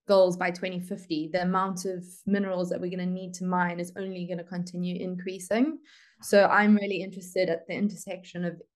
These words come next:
um, innovations and their force for good for helping the climate transition. And how I've got involved with Client Earth is less on the legal side and more on the advocacy side. So I'm part of a,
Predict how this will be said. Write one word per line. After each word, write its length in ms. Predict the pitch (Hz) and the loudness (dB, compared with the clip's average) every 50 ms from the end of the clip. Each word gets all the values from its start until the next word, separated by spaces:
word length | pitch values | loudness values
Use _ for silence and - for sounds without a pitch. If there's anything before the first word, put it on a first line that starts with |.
| _ _ - | _ _ -8
um, 240 | - 190 180 180 175 | -4 -2 0 0 0
innovations 880 | 180 202 214 214 214 185 185 180 196 180 - 190 180 175 180 180 180 | 2 4 6 6 6 6 4 2 0 -4 -8 -8 -6 -4 -4 -4 -4
and 120 | 180 180 180 | -4 -4 -4
their 140 | 175 175 175 | -6 -6 -6
force 320 | 180 185 180 175 180 - | -6 -6 -6 -6 -8 -10
for 140 | - - 170 | -12 -12 -8
good 380 | - - 165 156 165 165 - - - _ _ _ _ _ - | -2 0 2 2 0 0 -4 -10 -20 _ _ _ _ _ 0
for 180 | - 185 175 175 | 2 2 2 2
helping 380 | 190 180 175 175 175 175 170 | 0 -2 -2 -2 -4 -4 -4
the 60 | 170 | -6
climate 380 | 170 - - 175 175 175 - - | -10 -10 -10 -8 -8 -10 -12 -12
transition. 760 | - 190 180 180 180 - - 185 185 185 196 226 294 349 339 - - _ _ - - - - - _ _ _ - | -10 -6 -6 -6 -6 -6 -6 -8 -8 -6 -6 -4 -4 -4 -6 -8 -12 _ _ -20 -20 -20 -20 -20 _ _ _ 0
And 420 | 202 202 196 196 202 196 196 196 | 0 2 2 2 0 -2 -2 -4
how 160 | 180 - 240 240 | -2 0 0 0
I've 160 | 240 233 226 | 0 0 0
got 120 | 220 208 | 0 2
involved 400 | 202 208 - 196 190 190 185 - | 2 2 2 0 0 -2 -2 -4
with 180 | 196 180 180 - | -6 -6 -6 -8
Client 340 | - 196 190 185 180 175 180 180 | -8 -6 -4 -2 -4 -4 2 4
Earth 360 | 208 202 190 185 - - - _ - | 6 6 6 4 0 -8 -20 _ -4
is 320 | - 196 185 180 175 180 - - _ _ _ _ _ _ _ | -2 0 0 -2 -4 -8 -12 -18 _ _ _ _ _ _ _
less 260 | 220 226 247 262 262 | 4 6 6 6 6
on 120 | 269 254 233 | 4 4 4
the 60 | 214 | 2
legal 340 | 202 196 208 208 202 208 196 | 0 0 -2 -2 -4 -4 -6
side 360 | 185 - 185 180 180 180 180 | -4 -4 0 2 2 2 2
and 180 | 185 180 180 185 | 0 -2 -4 -6
more 300 | 196 196 190 190 190 - | -8 -8 -10 -10 -8 -8
on 120 | 196 190 185 | -8 -6 -4
the 300 | 180 180 180 180 180 190 | -4 -4 -4 -2 -2 -2
advocacy 720 | 196 190 180 180 190 185 185 190 180 - - - - 180 | -2 -2 -4 -8 -10 -12 -12 -12 -14 -14 -12 -10 -10 -10
side. 520 | 180 - - 185 180 160 165 170 175 175 | -6 -2 -2 0 0 0 0 -2 -2 -4
So 300 | - - - - 180 175 | -6 -10 -8 -6 -4 -4
I'm 320 | 175 180 180 180 180 180 180 | -2 -2 0 0 0 0 -2
part 120 | 190 190 | -4 -6
of 100 | 185 180 | -2 -2
a, 300 | 185 175 180 175 - | 0 0 0 -2 -6